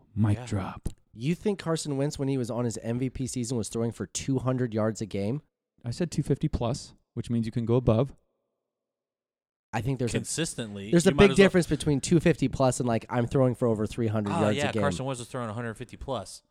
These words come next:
Speaker 2: <laughs> I said the plus.
Speaker 1: <laughs> Fifty plus.
Speaker 3: Anything over it.
Speaker 2: I said the plus.
Speaker 1: Fifty plus, fifty plus. Anyways,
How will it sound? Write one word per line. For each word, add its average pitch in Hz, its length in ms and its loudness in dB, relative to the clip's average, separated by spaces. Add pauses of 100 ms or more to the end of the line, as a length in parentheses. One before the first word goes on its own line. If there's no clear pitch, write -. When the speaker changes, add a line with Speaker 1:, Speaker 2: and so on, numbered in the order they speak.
(560)
Speaker 2:
<laughs> - 720 -8
I 151 120 2
said 226 220 6
the - 80 4
plus. 277 560 6
Speaker 1:
<laughs> - 600 -4
Fifty 139 220 0
plus. 226 180 8
Speaker 3:
Anything 226 300 10
over 175 340 6
it. 147 60 6
Speaker 2:
I 170 40 4 (100)
said - 120 -6
the 165 80 12
plus. 370 360 4
Speaker 1:
Fifty 131 200 4
plus, 202 460 -2
fifty 123 240 -8
plus. 247 480 -14 (580)
Anyways, 110 680 4